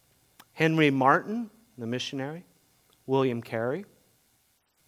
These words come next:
William Cowper, John Wesley, and George Whitefield.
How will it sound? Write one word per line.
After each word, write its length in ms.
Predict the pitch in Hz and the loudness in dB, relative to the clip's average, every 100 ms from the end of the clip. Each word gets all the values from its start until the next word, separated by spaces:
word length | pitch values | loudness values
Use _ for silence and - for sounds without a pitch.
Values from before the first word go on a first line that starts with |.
| _ _ _ _ _ _ _ _ - - _ _ _ _ - | _ _ _ _ _ _ _ _ -20 -20 _ _ _ _ -2
William 340 | 135 127 120 | -2 0 -4
Cowper, 480 | 113 135 131 175 208 _ _ - _ _ _ _ _ _ _ _ 117 | -6 -8 -6 -10 -14 _ _ -20 _ _ _ _ _ _ _ _ -6
John 400 | 127 131 127 123 | 0 2 2 2
Wesley, 580 | 123 127 - 175 185 - _ _ _ _ _ - | 2 2 -4 -8 -8 -12 _ _ _ _ _ -14
and 120 | 117 | -6
George 300 | 117 113 120 | -2 -2 -2
Whitefield. 540 | 127 127 120 104 - | -4 -4 -8 -10 -10